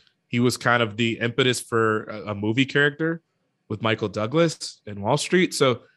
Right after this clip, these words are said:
there, you know, it, it's pretty deep when you consider Riley and kind of the sway he had from that perspective, um, and even the circles that he started to join. But I think some of that was him being in Los Angeles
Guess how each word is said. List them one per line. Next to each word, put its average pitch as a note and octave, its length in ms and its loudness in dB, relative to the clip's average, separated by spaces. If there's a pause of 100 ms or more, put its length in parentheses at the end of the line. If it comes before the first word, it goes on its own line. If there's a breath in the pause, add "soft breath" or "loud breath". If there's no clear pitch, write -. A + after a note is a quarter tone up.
(200 soft breath)
there, D#3+ 240 2
you G3 80 2
know, G3 160 4
it, D#3 400 -6
it's F3 100 -6
pretty C#4 300 4
deep C#3+ 400 2
when A#2+ 120 0
you B2+ 80 -4
consider C3 360 0
Riley A#2 420 0
and G#2+ 100 -12
kind A2+ 200 -8
of G2 100 -16
the G#2+ 80 -20
sway B2 320 -4
he A#2+ 140 -6
had G#2 260 -2
from G2+ 180 -6
that G#2 180 -6
perspective, G#2+ 640 -2 (500)
um, G#2+ 520 2 (220)
and A#2+ 140 2
even C3 180 2
the A#2+ 100 -2
circles A#2+ 420 -2
that G#2+ 100 -6
he A#2 80 -6
started G#2+ 400 0
to G#2+ 80 -10
join. G#2 340 -4
But A2+ 140 0
I A#2 80 4
think A#2 220 -2
some A#2+ 200 -2
of A#2 100 -2
that A2 160 -2
was G#2+ 140 -10
him A2+ 140 -8
being A2 220 -2
in G#2+ 120 -4
Los G2+ 260 -6
Angeles G#2 460 -8